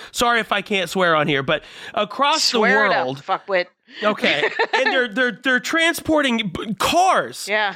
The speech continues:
Speaker 1: Million dollar cars acro-, from Saudi Arabia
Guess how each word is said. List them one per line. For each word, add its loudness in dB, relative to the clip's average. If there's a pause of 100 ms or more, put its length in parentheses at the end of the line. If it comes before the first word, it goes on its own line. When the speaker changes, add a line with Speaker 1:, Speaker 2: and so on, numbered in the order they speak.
Speaker 1:
Million 2
dollar 2
cars 0
acro-, -2
from 0
Saudi 0
Arabia 2